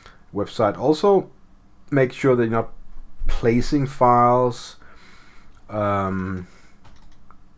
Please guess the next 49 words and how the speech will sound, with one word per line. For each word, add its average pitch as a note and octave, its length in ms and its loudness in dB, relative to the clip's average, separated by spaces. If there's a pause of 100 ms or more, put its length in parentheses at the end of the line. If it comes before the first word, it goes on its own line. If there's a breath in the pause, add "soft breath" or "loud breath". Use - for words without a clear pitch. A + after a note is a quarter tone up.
(840)
in A#2+ 100 -2
directories A2 720 -2
that G#2 200 -6
you G#2 60 -14
can G2+ 200 -8
reach A2 360 -8
directly G#2 580 -4
without F#2 480 -6
renaming G#2 480 -4
them G#2 160 -8
and G2+ 100 -10
stuff G2+ 140 -8
like G#2 120 -12
that. G#2 200 -8 (400 loud breath)
If F3 220 4
you're G#3 60 -2
gonna F3 140 2
run A#2+ 320 0
something A#2 320 -4
like G#2 220 -4
P A#2+ 260 -4
H - 200 -6
P, - 140 -6
you're A2 160 -6
gonna G2+ 180 -6
be E3 160 0
aware G2+ 420 0
that G2 300 -8
it's - 260 -16
a A2 60 -6
very C3+ 920 0 (500)
specific - 1120 -4
<laughs> - 0 -
language A#2 560 -4
to - 140 -6
hit, G2+ 260 -8 (580 loud breath)
and G#2 200 -6
there's G#2+ 180 -2
a A#2+ 40 0
lot A#2 120 2
of A#2+ 80 -4
vulnerabilities G#2+ 680 0
in G2+ 100 0
P G#2 180 -2
H - 160 2
P A2 140 -2
that G2+ 160 -6
can G2 120 -8
be F#2+ 320 -6